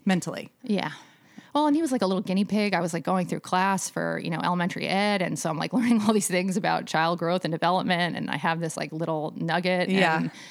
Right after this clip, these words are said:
Speaker 2: he was just, like, such a mellow kid. Like, he was the, he was the kid that I was meant to have at that point in
Speaker 1: So
Speaker 2: time.
Speaker 1: awesome.
Speaker 2: And he's unreal.
Speaker 1: Yeah.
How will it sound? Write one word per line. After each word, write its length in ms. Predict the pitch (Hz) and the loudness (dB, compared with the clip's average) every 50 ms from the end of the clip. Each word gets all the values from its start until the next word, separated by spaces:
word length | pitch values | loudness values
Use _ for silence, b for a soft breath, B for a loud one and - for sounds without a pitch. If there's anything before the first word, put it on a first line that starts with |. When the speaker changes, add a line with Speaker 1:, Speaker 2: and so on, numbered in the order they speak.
| B B B B B | B B B B B
Speaker 2:
he 140 | - 196 190 | -2 0 0
was 160 | 180 185 175 | 2 0 0
just, 240 | - 196 185 175 - | 0 0 0 0 0
like, 160 | 196 180 - | -2 -2 -2
such 260 | - - 180 170 - | -2 -2 -2 0 0
a 60 | - | 0
mellow 260 | 180 175 165 165 160 165 | 0 0 0 0 0 -2
kid. 280 | - - 160 160 160 | -4 -4 -4 -2 -2
Like, 160 | 160 156 - | -2 -4 -2
he 80 | - 185 | -2 0
was 180 | 180 175 160 - | 0 0 -2 0
the, 220 | - 170 160 151 - - | 0 0 0 0 -2 -2
he 120 | 175 190 | -2 -2
was 120 | 175 165 | -2 -2
the 80 | - 165 | -4 -6
kid 340 | - - - - 165 165 156 | -8 -4 -2 -2 -2 0 0
that 100 | 156 156 | 0 0
I 60 | 151 | 0
was 160 | 151 156 - | -2 -2 -4
meant 220 | 160 147 151 156 - | -2 -2 -2 -2 -4
to 80 | - | -4
have 380 | - - - - - - - - - - - | -4 -2 -2 0 0 -2 -2 -6 -10 -8 -6
at 180 | - - - | -8 -6 -4
that 260 | - 160 170 - - | -4 -4 -4 -4 -6
point 260 | - - 170 156 - - | -8 -8 -6 -6 -4 -4
in 80 | 160 | -4
Speaker 1:
So 140 | 156 - - | -2 -2 -2
Speaker 2:
time. 140 | - 156 - - | -2 -2 -2 -2
Speaker 1:
awesome. 460 | 143 143 - - - 131 139 143 - _ _ _ _ - | -4 -6 -6 -8 -8 -8 -10 -10 -12 _ _ _ _ -8
Speaker 2:
And 120 | 180 - | -6 -6
he's 380 | 165 185 190 156 - - - - _ _ - | -6 -6 -6 -8 -8 -10 -10 -14 _ _ -6
unreal. 400 | - 170 156 156 - - 156 - _ _ - | -4 -4 -4 -4 -4 -6 -8 -10 _ _ -2
Speaker 1:
Yeah. 260 | 185 160 139 143 | 0 0 0 -2